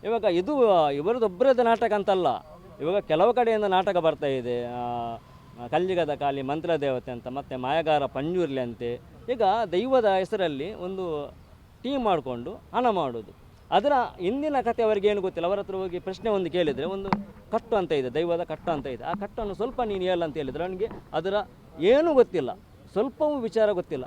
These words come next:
ಆದರೆ ಅವನು ಹೇಗೆ ಮಾಡ್ತಾನೆ, ಅವನು ಹೇಗೆ ಅಲ್ಲಿ ನಮ್ಮದು ಮುಕ್ಕಲ್ ಮು-, ತುಳುನಲ್ಲಿ ಮುಕ್ಕಲ್ ಮೂಜಿಗಳಿಗೆ ಅಂತ ಹೇಳ್ತೇವೆ ನಾವು. ಅದಕ್ಕೆಂದು ಮ-, ಮಧ್ಯಸ್ಥರು ನುಡಿ ಕೊಟ್ಟು ಆ ನಂತರ ಅದರ ಇತಿಹಾಸವನ್ನು ಅವರು ಹೇಳಿ, ಹೇಳಿ, ಹೇಳಿ ಕೊಡಿಯಾಡಿಗೆ ತರ್ಕೊಂಡು ಬಂದು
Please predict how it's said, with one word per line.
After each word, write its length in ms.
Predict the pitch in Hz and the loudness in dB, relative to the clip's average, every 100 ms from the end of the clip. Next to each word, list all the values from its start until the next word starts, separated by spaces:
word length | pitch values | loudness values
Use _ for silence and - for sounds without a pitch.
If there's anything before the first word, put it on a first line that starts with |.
| - | -4
ಆದರೆ 220 | 202 262 | -2 2
ಅವನು 120 | 262 233 | 2 2
ಹೇಗೆ 280 | 240 269 | 2 4
ಮಾಡ್ತಾನೆ, 680 | 233 196 156 151 135 165 123 - - - - - | 4 2 2 -2 -2 -2 -4 -10 -20 -20 -16 -2
ಅವನು 200 | 196 240 | 2 4
ಹೇಗೆ 400 | 220 196 262 233 | 4 4 4 4
ಅಲ್ಲಿ 200 | 214 226 - - | 2 0 -6 -6
ನಮ್ಮದು 340 | 180 226 262 226 | 0 2 4 4
ಮುಕ್ಕಲ್ 720 | 214 - 262 247 233 220 208 | 2 0 2 6 6 4 4
ಮು-, 220 | 208 185 | 0 0
ತುಳುನಲ್ಲಿ 300 | 220 226 208 | 0 2 0
ಮುಕ್ಕಲ್ 320 | 202 - 226 | 0 0 2
ಮೂಜಿಗಳಿಗೆ 440 | 208 190 185 180 | 2 4 4 4
ಅಂತ 140 | 180 180 | 0 0
ಹೇಳ್ತೇವೆ 300 | 190 156 127 | 0 0 -4
ನಾವು. 160 | 113 104 - - | -6 -10 -16 -6
ಅದಕ್ಕೆಂದು 340 | 170 202 247 | -4 -4 -4
ಮ-, 720 | 226 185 170 160 151 - - 165 | -4 -2 -2 -2 -4 -10 -12 -2
ಮಧ್ಯಸ್ಥರು 440 | 185 170 208 185 | 2 4 4 4
ನುಡಿ 240 | 165 190 214 | 4 6 6
ಕೊಟ್ಟು 280 | 185 160 165 | 4 2 4
ಆ 200 | 185 226 | 4 2
ನಂತರ 380 | 226 226 240 | 0 -2 -2
ಅದರ 320 | 240 185 175 175 | 0 0 0 -2
ಇತಿಹಾಸವನ್ನು 760 | 175 - 240 233 226 208 214 | -4 -2 0 0 0 -2 -2
ಅವರು 180 | 196 196 | -2 0
ಹೇಳಿ, 300 | 180 196 220 | 4 4 4
ಹೇಳಿ, 280 | 208 214 214 | 4 4 4
ಹೇಳಿ 220 | 202 226 | 2 0
ಕೊಡಿಯಾಡಿಗೆ 540 | 233 214 208 208 190 190 | -4 -4 -2 -2 -2 -4
ತರ್ಕೊಂಡು 400 | 175 - 233 202 | -2 2 2 2
ಬಂದು 400 | 151 120 127 | 0 0 -4